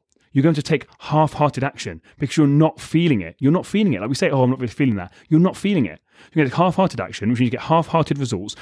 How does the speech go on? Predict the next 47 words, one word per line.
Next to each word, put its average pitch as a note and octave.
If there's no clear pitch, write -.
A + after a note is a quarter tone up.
which C3+
will B2+
then C#3+
confirm F3
to -
you F#2
this -
whole D3+
belief C3+
of, F#2+
"Oh, A#2
I G#2+
can A2+
never A2
lose G#2
weight. F2
I A2+
can A#2+
never A2
do A2
this. F#2
I'm A2
always A2
going G#2
to -
be G#2+
fat," -
whatever C#3+
it D3
is. G2
And -
it's F#3
understanding E3
that -
beliefs C#3
are A2+
just -
thoughts -
we A2+
keep -
thinking. A#2
Let A2+
me A2+
say -
that A#2+
again. G2+
Beliefs D3